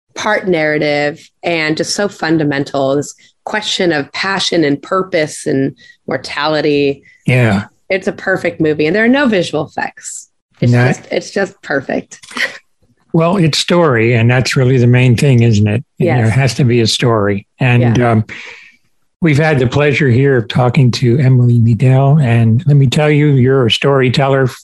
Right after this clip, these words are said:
Speaker 2: first and foremost. That's what I think a good director is. The future is very bright for you. And, uh, when I s-, heard about this, and then when I saw it, I go, "Oh, there's something there. There's, there's something there."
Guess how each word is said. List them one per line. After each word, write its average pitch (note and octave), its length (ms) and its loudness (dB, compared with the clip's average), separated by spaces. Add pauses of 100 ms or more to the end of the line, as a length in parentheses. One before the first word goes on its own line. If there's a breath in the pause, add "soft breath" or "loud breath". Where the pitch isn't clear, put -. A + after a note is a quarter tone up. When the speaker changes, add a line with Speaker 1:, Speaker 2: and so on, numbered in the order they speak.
(120)
Speaker 2:
first C#3+ 440 -2
and G#2+ 160 0
foremost. B2+ 540 2
That's C#3 220 -2
what C#3 100 0
I B2+ 80 2
think C#3 240 0
a G2 60 0
good C3+ 240 0
director B2+ 520 0
is. C#3+ 280 2 (640 loud breath)
The B2 100 0
future F3 480 2
is C#3 220 0
very C3+ 420 2
bright B2+ 320 2
for - 160 -4
you. C3 360 2 (600 soft breath)
And, A2+ 420 2
uh, A2 260 0 (100)
when A#2+ 260 2
I A#2+ 340 0
s-, - 280 -8
heard C#3 240 0
about D3 340 0
this, D#3 320 0
and A2 160 -2
then A#2 140 2
when A#2 120 2
I G#2 80 -2
saw D3+ 380 0
it, D#3+ 180 -2 (540 loud breath)
I B2+ 140 0
go, A2+ 320 0
"Oh, A#2 160 0
there's G#2+ 240 2
something G#2+ 340 2
there. G#2 320 -2 (200)
There's, G#2+ 260 0
there's A#2+ 240 0
something C3 420 2
there." A#2+ 400 2